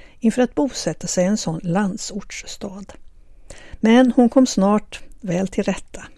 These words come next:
Till detta bidrog hennes utåtriktade sätt och goda förmåga att komma i kontakt med olika slags människor. Hon var också en mycket handlingsinriktad person, vilket snart skulle visa sig.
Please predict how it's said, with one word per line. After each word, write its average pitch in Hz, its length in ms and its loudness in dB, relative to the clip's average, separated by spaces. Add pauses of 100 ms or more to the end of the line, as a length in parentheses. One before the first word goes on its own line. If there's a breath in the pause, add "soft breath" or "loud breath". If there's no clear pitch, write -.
(600 soft breath)
Till 208 140 2
detta 220 380 6
bidrog 226 420 2
hennes 180 260 4
utåtriktade 190 720 0
sätt - 440 -4
och 190 120 -6
goda 190 300 2
förmåga 208 640 2
att 190 120 -10
komma 175 220 -2
i 180 40 0
kontakt - 640 -6
med 190 140 -2
olika 175 360 -4
slags - 360 -10
människor. 190 540 -10 (760 soft breath)
Hon 214 240 6
var 208 140 8
också 226 280 2
en 220 160 4
mycket - 480 0
handlingsinriktad 190 1120 0
person, 180 500 -8 (320)
vilket 262 260 -2
snart 160 440 -6
skulle 180 280 -8
visa 196 280 -8
sig. - 320 -12